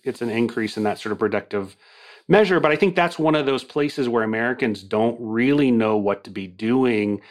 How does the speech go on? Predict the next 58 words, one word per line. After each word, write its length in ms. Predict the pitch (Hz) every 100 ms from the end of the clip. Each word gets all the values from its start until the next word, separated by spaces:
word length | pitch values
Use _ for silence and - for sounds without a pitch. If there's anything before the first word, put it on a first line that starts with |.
| - -
And 80 | 170
I 40 |
think 140 | 196 226
that 140 | 190
even 220 | 165 170
extends 480 | 139 - 139 123 117
to 100 | -
sort 180 | - 113
of 60 | 104
what 160 | 107
the 160 | 104 104
end 160 | 113
of 80 | 107
the 100 | 98 - _
pandemic 560 | - 110 107 107 92
looks 320 | 107 131 - 92
like. 240 | 82 67
How 260 | - 120 127
do 120 | 135
we 120 | 123
sort 200 | 120 117
of 120 | 98
go 240 | 110 107 113
from 540 | - 113 101 98 92 - _ _ _ _ _
lockdown, 840 | 104 117 - 127 117 110 110 110
staying 560 | 107 - - 117 117 113
at 80 | 110
home, 520 | - 107 107 107 104
wearing 340 | 104 113 117
a 40 | 113
mask, 440 | 107 110 110 -
to, 120 | -
like, 300 | 127 120 120 - _ _
post-pandemic 840 | - 123 123 - 117 107 110 104
world? 260 | 127 123 107
Nobody 280 | 123 180 202
really 180 | 185 170
knows 220 | 151 143
what 80 | 139
that 140 | 123
looks 220 | 131 -
like. 200 | 101 82
Nobody 200 | 104 135
knows 180 | 143 139
what 80 | 123
that 180 | 120 -
path 360 | 120 120 -
is, 220 | 120 123
and 80 | 113
they 60 | 104
don't 160 | 117
know 80 | 139
what 160 | 131 131
they're 120 | 123
supposed 260 | - 127 120
to 60 |
be 80 | 110
doing 760 | 98 101 117 131 113 101 95